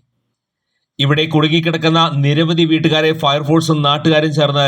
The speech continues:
രക്ഷപ്പെടുത്തി. ആമ്പല്ലൂർ കമ്മ്യൂണിറ്റി ഹാളിന് മുന്നിലെ റോഡിലും കല്ലൂർ പാടം വഴിയിലും വെള്ളം ഉയർന്നു.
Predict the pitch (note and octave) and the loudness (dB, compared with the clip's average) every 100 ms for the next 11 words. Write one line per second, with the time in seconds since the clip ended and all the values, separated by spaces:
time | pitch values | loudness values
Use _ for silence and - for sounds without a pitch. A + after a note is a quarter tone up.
0 | C3 C3 B2 A2 A2 C3+ B2 _ _ _ | -2 0 0 0 -2 -4 -6 _ _ _
1 | _ _ D#3 F3+ G3 A3 A#3 G#3+ F#3 G3 | _ _ -2 -2 0 -2 -2 -2 -2 -2
2 | G3 G#3 G3+ G3+ G3+ F#3+ F#3+ F#3+ F3 F3 | 0 0 0 -4 -4 -2 0 2 2 0
3 | F3 E3+ A2 A#2 D3 E3+ E3+ E3 D#3+ F3 | 0 -2 -4 -4 -2 0 -2 -2 0 0
4 | F#3+ F#3 F3+ F3+ E3 D#3 D#3+ D#3+ C3+ A#2+ | -2 -2 0 0 0 0 0 -2 -2 -4
5 | B2 | -4